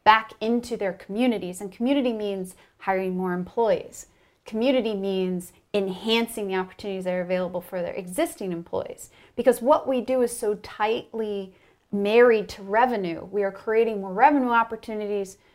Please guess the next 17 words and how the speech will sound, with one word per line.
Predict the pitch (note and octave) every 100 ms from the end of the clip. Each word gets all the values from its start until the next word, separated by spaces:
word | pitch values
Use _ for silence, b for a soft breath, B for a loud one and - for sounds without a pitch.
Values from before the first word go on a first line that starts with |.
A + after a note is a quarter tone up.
| _ -
which | G#3 -
gives | - G#3+ F#3
them | G3+ F#3+
more | F3+ -
economic | G3 F#3 F3+ G3 F#3+ F#3
opportunity. | E3+ F3 F3 E3 E3+ - - - b b b -
And | G#3 G3+ G3
for | F#3 G3+ F#3
privately | F#3 - A#3 B3+ B3+ G#3+
held | G#3 G3+ G3+
companies, | - C4 B3+ G3 F3+ F3 F3+ - _ _ _ -
that | F#3 A3 F#3+ - _ -
creates | - A#3 G#3 -
legacies | G3+ F#3 G3 G3+ - - F#3+ F3+
that | - F#3+
is | F3+ F3 - - _ _ _ -
economically | G#3+ A3 G#3 G#3 A#3 A3+ G#3+ G3 F3+